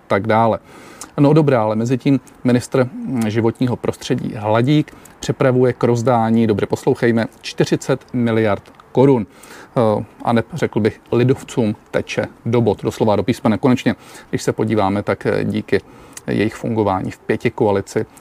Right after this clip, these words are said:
jsou jejich preference žalostné v současné době. Eh, tak připravili program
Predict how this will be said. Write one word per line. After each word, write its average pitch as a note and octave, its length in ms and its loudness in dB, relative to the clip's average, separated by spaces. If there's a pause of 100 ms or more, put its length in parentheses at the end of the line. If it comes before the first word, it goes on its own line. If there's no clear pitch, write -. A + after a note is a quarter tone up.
(120)
jsou - 340 -4 (100)
jejich G#2+ 240 -4
preference G#2 720 -4 (180)
žalostné G#2 640 -2
v - 40 -18
současné A2+ 540 -4
době. G2+ 260 -2
Eh, - 880 -14 (500)
tak - 140 -4
připravili E3+ 460 0
program A#2 560 0